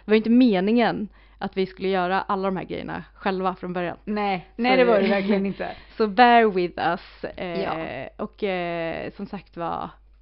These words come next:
Speaker 1: ja, ni får väl höja och sänka lite. Det är väl ingenting mer med det.
Speaker 2: <laughs> Nej,
Speaker 1: Eh.
Speaker 2: men som sagt, det är riktigt kul att det är så många som lyssnar. Vi
Speaker 1: Ja.
Speaker 2: blir jätteglada.
Speaker 1: Ja, eh, veckans ämne.
Speaker 2: Mm.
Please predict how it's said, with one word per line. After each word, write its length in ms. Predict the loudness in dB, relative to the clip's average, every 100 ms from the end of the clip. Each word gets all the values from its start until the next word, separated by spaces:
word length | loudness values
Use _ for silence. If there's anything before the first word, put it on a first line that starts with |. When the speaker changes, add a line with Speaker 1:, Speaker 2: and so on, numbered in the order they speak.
| _
Speaker 1:
ja, 360 | -4 0 0
ni 100 | -2
får 140 | -2 -4
väl 140 | -2
höja 280 | 0 0 0
och 60 | -4
sänka 460 | -2 0 -2 -4
lite. 460 | -2 -2 -2 -8 -8 -8 -4 -2 -2 -8 -4
Det 100 | -2
är 40 |
väl 180 | 2 2
ingenting 540 | 4 4 4 4 0 2
mer 240 | 2 2
med 160 | 0 0
det. 260 | 2 0 -2 -6 -16 -8
Speaker 2:
<laughs> 80 | -2 0 0 -2 -6 -6 -6 -6 -6 -6 -6 -8 -10 -8
Nej, 160 | 0 0
Speaker 1:
Eh. 60 |
Speaker 2:
men 140 | 0 -4
som 120 | -4
sagt, 200 | -6 -6
det 100 | -4 -2
är 460 | -2 -2 -4 -6 -8 _ _ -16 -10 -10
riktigt 580 | -8 -6 -8 -8 -12 -10
kul 260 | -10 -10 -10
att 160 | -12
det 60 | -12
är 60 | -14
så 140 | -14
många 220 | -16 -16
som 180 | -16 -16
lyssnar. 340 | -16 -16 -16 -16 -12
Vi 200 | -8 0
Speaker 1:
Ja. 180 | 4 4
Speaker 2:
blir 80 | 2
jätteglada. 440 | -8 -6 -6 -8 -14
Speaker 1:
Ja, 440 | -14 -2 0 0 -2 -4
eh, 400 | -2 0 0 0
veckans 520 | -2 -2 -2 -4 -2
ämne. 480 | -2 0 2 2 2 -4 _
Speaker 2:
Mm. 760 | -4 -2 0 0 0 -2 -4 -10